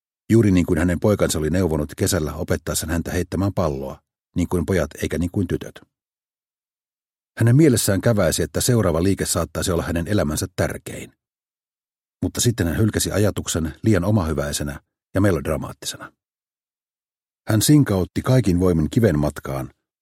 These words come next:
ja horjahti heiton voimasta puoli askelta eteenpäin, pystymättä hallitsemaan liikettään.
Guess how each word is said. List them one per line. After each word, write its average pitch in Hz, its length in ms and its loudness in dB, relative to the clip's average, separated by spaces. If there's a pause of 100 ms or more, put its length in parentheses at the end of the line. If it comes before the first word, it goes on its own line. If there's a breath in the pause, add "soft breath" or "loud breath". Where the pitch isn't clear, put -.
(140)
ja 104 80 2
horjahti 80 440 -2
heiton 85 280 0
voimasta 82 360 -4
puoli 90 240 0
askelta - 380 -4
eteenpäin, 71 680 -4
pystymättä 76 440 -4
hallitsemaan 78 520 -4
liikettään. - 560 -10